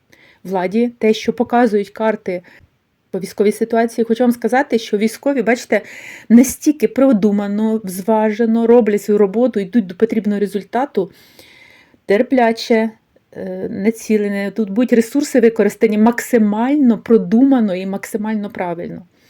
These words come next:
От, е, а народ і, і влада навіть, бачите, там є такі потрясіння, такі страхи, такі переживання.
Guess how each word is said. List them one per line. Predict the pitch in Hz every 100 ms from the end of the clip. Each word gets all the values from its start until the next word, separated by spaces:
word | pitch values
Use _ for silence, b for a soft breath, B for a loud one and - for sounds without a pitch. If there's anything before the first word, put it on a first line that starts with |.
| B B B B
От, | 180 175 175 190
е, | 185 - -
а | 185 185 180
народ | 202 208 269 302
і, | 214 196
і | 196 196
влада | 196 214 269 285 220
навіть, | 196 180 180
бачите, | 180 233 - -
там | 208 202
є | 208 254
такі | 233 -
потрясіння, | 233 190 196 - 226 175
такі | - 220
страхи, | - 190 240
такі | 233 196 226
переживання. | 202 185 180 190 233 240 185